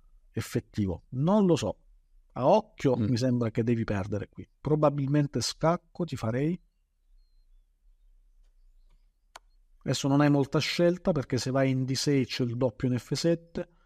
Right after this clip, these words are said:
Speaker 1: Se vai in E sette rimani sempre sotto inchiodatura. Probabilmente
Speaker 2: Aspetta, aspetta, se, se vai in D sei c'è il doppio in F sette. Ah, giusto, giusto.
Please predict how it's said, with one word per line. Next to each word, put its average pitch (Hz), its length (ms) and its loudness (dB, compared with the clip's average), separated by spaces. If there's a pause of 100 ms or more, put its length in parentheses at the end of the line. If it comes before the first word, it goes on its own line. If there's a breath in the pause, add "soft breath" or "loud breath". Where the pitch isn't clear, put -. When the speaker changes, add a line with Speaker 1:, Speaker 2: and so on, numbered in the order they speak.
(500)
Speaker 1:
Se - 180 -8
vai 139 200 6
in 135 80 4
E 131 60 2
sette 135 440 0
rimani 123 300 2
sempre 120 320 0
sotto 117 240 -2
inchiodatura. 147 680 -2 (500)
Probabilmente 170 640 2
Speaker 2:
Aspetta, 98 280 2
aspetta, 104 300 -4
se, - 60 -16
se 120 180 -2
vai 131 260 0
in 117 240 -2
D 110 160 2
sei 139 580 -2
c'è - 200 -4
il 95 200 -2
doppio 113 440 -4
in 98 140 2
F - 240 -8
sette. - 920 -8
Ah, 113 300 2
giusto, 92 340 -6
giusto. 92 400 -8